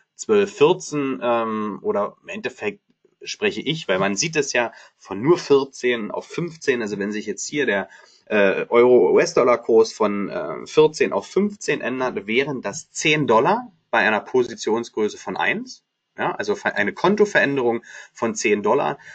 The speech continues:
was ungefähr aktuell Pi mal Daumen eine Veränderung von acht Euro fünfzig wäre. Sprich, wenn ich hier eins wähle und einen Stop wähle von, äh, also als Positionsgröße eins und einen Stop wähle von zum Beispiel zehn Punkten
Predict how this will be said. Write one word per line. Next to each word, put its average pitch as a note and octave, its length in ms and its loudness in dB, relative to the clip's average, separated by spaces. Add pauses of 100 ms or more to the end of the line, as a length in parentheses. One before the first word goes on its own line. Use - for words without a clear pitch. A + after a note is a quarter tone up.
(120)
was - 280 -2 (100)
ungefähr G3 720 4
aktuell B2+ 520 2
Pi G3 320 2
mal D3 240 4
Daumen C3 440 0
eine A#2 220 -4
Veränderung A2+ 600 -10
von - 220 -12
acht - 400 -8
Euro B2+ 400 4
fünfzig C3+ 720 -6
wäre. F#2+ 420 -6 (880)
Sprich, - 540 -2
wenn C3+ 160 0
ich D3+ 100 -4
hier E3 200 0
eins G#3+ 360 -2
wähle C3 420 0 (420)
und D3 200 -2
einen D#3 280 0
Stop - 400 0
wähle D#3 380 2
von, F3+ 600 2
äh, C#3 60 -2
also B2+ 200 0
als A#2 180 -2
Positionsgröße A#2+ 800 -4
eins A3+ 420 -2
und C3+ 140 -6
einen A2 240 -4
Stop F#3 340 -2
wähle C#3+ 260 -2
von B2 240 -8
zum A#2+ 140 -10
Beispiel G2+ 360 -8
zehn G#3 420 0
Punkten A3 600 -2